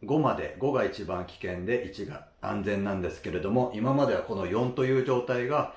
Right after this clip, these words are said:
噴火が起きた日から続いていました。それが本日、えー、二千二十年一月二十六日に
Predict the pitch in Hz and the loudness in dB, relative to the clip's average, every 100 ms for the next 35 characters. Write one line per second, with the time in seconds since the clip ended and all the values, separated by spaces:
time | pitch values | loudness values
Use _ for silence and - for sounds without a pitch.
0 | - - 104 95 98 92 92 90 90 - | -16 -10 -6 -4 -2 2 2 2 -2 -12
1 | _ _ - 95 - 82 - - 131 87 | _ _ -6 -6 -4 -8 -6 0 2 0
2 | 80 - 87 - 80 82 82 - 71 - | -2 -8 -8 -8 -8 -8 -10 -8 -8 -10
3 | - - - - _ _ 131 139 131 - | -18 -20 -20 -20 _ _ 0 2 2 0
4 | - - 123 95 90 92 95 - 90 90 | -4 -6 -4 -2 -4 -4 -6 -2 -2 0
5 | 101 - 98 95 87 123 101 87 80 95 | 2 2 2 0 2 2 2 -2 -6 -8
6 | 92 120 110 110 117 101 98 95 95 117 | -4 0 0 0 0 2 2 2 0 -2
7 | 117 127 127 135 | 0 0 2 2